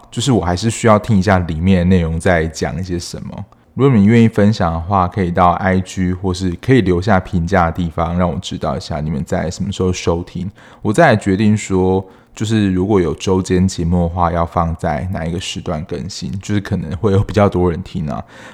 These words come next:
不过的确也有发现，就是我的一些听众，他不一定会在我一开始推出的时候就马上去听，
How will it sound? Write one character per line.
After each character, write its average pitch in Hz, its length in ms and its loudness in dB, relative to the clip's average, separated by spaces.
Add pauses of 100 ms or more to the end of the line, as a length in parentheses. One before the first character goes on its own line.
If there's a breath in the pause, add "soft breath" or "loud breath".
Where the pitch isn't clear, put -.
不 196 100 0
过 208 440 4 (100)
的 107 180 0
确 131 300 4
也 90 160 2
有 87 220 4
发 90 320 2
现， 101 440 -4 (160)
就 180 140 -2
是 190 140 2
我 90 360 0 (120)
的 95 120 -2
一 87 80 -6
些 107 160 -2
听 90 300 0
众， 92 240 0
他 127 180 -2
不 135 280 0
一 - 20 -4
定 101 240 2
会 95 160 0
在 85 220 -2
我 85 180 -4
一 95 80 -8
开 92 260 0
始 - 320 -6 (340 soft breath)
推 95 300 4
出 98 260 -2
的 85 80 -2
时 - 100 -6
候 90 80 0
就 87 140 0
马 85 180 -4
上 90 220 0
去 87 140 -4
听， - 260 -12